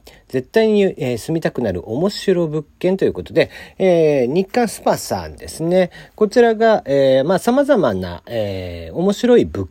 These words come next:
件ですね。まあ、物件プラスアルファみたいな、えー、面白い物件をちょっとご紹介していました。えー、一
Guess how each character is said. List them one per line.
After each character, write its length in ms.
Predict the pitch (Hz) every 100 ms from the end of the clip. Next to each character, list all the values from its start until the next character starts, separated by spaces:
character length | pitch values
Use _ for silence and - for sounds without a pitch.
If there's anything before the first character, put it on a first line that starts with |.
| -
件 200 | 117 110
で 80 |
す 100 | 107
ね。 140 | 85 92
ま 280 | 123 143 107
あ、 60 |
物 340 | 92 - 147 - _
件 260 | 220 214 214
プ 120 | -
ラ 140 | 247
ス 200 | 233 - -
ア 100 | 185
ル 120 | 190
フ 160 | 110 -
ァ 100 | - _
み 100 | -
た 200 | 180 170
い 80 | 135
な、 180 | 156 202 - - -
え 160 | 123 117
ー、 40 |
面 120 | 123
白 180 | 147 165
い 20 |
物 200 | 101 117 -
件 220 | 139 170
を 80 | 214
ち 120 | 220
ょ 20 |
っ 20 |
と 60 | 107
ご 140 | 92
紹 220 | 87 95
介 260 | 87 85 95
し 80 | -
て 120 | -
い 160 | - 98
ま 160 | 78 90
し 120 | - _
た。 320 | - 135 131 - _ _ - -
え 180 | - 214
ー、 20 |
一 140 | 214